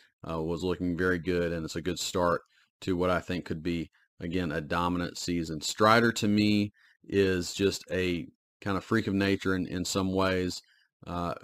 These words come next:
a lot has been talked about, even though he's kind of sh-, on the shorter side of a powerful pitcher. Uh, he,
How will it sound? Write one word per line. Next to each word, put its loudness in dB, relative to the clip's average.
a -4
lot 4
has -2
been 0
talked 0
about, 2
even -2
though 4
he's -6
kind -2
of -4
sh-, -8
on -2
the -2
shorter 4
side 2
of -2
a -4
powerful 2
pitcher. 2
Uh, -4
he, -8